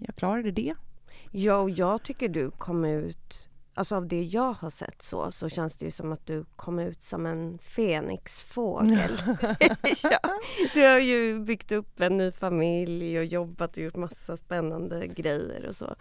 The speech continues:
Speaker 1: Ja, och det är väl det man vill säga till människor också som går igenom den typen av liksom ganska svåra livsomvälvande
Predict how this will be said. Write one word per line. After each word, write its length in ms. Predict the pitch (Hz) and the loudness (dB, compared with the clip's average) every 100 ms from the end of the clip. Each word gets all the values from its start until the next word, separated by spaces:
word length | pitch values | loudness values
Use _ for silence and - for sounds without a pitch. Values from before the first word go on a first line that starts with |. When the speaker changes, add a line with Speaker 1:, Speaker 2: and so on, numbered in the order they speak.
| - | -4
Speaker 1:
Ja, 400 | 240 247 262 247 | 0 0 0 -2
och 80 | 240 | -2
det 60 | 208 | -2
är 20 | |
väl 100 | 233 | -2
det 140 | 233 | 0
man 140 | 233 202 | 0 0
vill 100 | 180 | -2
säga 480 | - 180 190 233 247 | -4 -2 -2 -2 -4
till 160 | - | -4
människor 340 | 165 160 - 160 | -6 -6 -6 -10
också 240 | - - | -10 -10
som 200 | 147 156 | -8 -6
går 140 | 151 160 | -4 -4
igenom 380 | 160 175 185 | -2 -2 -4
den 180 | - - | -4 -6
typen 340 | - - - 160 | -6 -10 -8 -6
av 180 | - | -6
liksom 260 | - - - | -10 -10 -8
ganska 240 | 151 139 - | -8 -8 -10
svåra 420 | - 143 147 151 | -10 -8 -6 -6
livsomvälvande 1120 | 147 - - 135 135 147 139 139 139 123 123 | -8 -8 -6 -4 -2 -2 -4 -4 -4 -4 -4